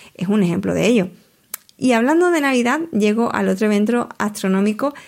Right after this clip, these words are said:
de la semana. Este un poco más especial, porque solo ocurre cada ochocientos años.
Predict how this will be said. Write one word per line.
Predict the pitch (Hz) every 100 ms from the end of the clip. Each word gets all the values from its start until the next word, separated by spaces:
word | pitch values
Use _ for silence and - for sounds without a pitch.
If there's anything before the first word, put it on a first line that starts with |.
| - _
de | 190 190
la | 170
semana. | - 185 185 170 170 - _ _ _ _ _ -
Este | - 226 294 -
un | 247 233
poco | 233
más | 220 196
especial, | 202 170 220 302 302 - - -
porque | 226 220
solo | 214 262 285
ocurre | 254 254 294 294
cada | 233 277
ochocientos | 247 - 190 196 214 190
años. | 185 175 185 -